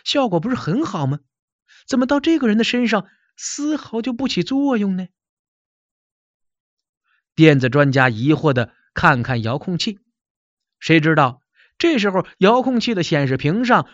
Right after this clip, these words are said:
出现了一行字，那是小米粒儿反馈回来的信息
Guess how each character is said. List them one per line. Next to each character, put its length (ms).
出 280
现 140
了 80
一 80
行 240
字， 240
那 160
是 140
小 280
米 200
粒 100
儿 300
反 340
馈 180
回 240
来 160
的 120
信 260
息 300